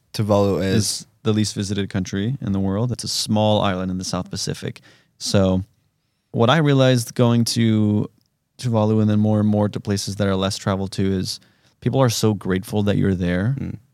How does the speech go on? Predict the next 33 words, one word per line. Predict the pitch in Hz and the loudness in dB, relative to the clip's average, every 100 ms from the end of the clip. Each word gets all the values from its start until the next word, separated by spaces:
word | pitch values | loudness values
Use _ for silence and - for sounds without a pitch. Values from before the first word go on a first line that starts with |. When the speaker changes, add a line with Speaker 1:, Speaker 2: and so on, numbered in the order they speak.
| _ - | _ -4
Speaker 2:
People | 123 127 | 0 4
there | 127 117 | 6 6
are | |
like, | 113 101 98 | 4 2 0
"Oh | 123 | 2
my | 127 | 4
God, | 117 120 - | 4 2 4
thank | 120 | 2
you | 120 | 2
so | - - 123 | -2 2 4
much | 120 117 | 4 0
for | 107 | -4
coming." | 104 120 110 - - _ _ _ | 0 0 0 -6 -16 _ _ _
And | 107 104 | -2 0
then | 104 101 104 | 2 2 0
at | 101 | -2
the | 104 | -2
same | - 139 | 2 2
time, | 135 113 | 4 4
you | 110 | 4
get | 107 107 | 2 0
to | 104 | -2
hear | 110 107 104 - - _ | 2 2 2 -4 -20 _
stories | - - 117 110 | -14 0 2 2
directly | 104 104 113 113 | 4 2 2 0
from | 101 98 92 | 0 0 2
them | 110 98 92 123 - _ _ _ _ | 2 2 0 -4 -8 _ _ _ _
about | - 104 - | -2 0 0
what | 98 | 0
their | - 104 | 2 0
experience | 104 - 95 90 85 | 0 -4 -2 0 -2
is | 87 | -4
like. | 92 90 98 | -2 -2 -4